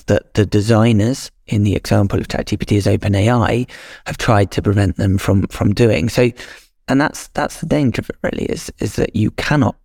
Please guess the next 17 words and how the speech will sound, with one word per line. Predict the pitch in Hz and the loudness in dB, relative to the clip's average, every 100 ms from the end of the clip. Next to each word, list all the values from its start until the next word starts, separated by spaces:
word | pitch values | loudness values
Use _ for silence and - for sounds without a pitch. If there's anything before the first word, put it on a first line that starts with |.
| _ | _
control | - - - 92 - | -6 -4 -2 -2 0
it. | - - _ - - - - | -4 -8 _ -20 -20 -20 -8
And | - 220 113 | -2 2 2
I | 113 | 0
think | - 262 - - - - _ _ - | -2 -4 -4 -10 -18 -18 _ _ -2
my | 117 127 127 | 2 2 2
personal | - 110 - - | 0 -4 -2 -4
opinion | 98 - 120 104 101 | -4 0 2 2 2
is, | 101 - _ _ _ _ _ | -2 -4 _ _ _ _ _
you | - 107 | -2 2
know, | 101 | 2
they're | 110 110 | 2 0
solving | - 127 131 120 | 2 0 2 2
the | 117 | 2
problem | - 120 117 110 | 2 2 2 2
with | 104 | 0
Band-Aids | 113 110 117 151 185 - - | 0 0 0 -2 -6 -10 -16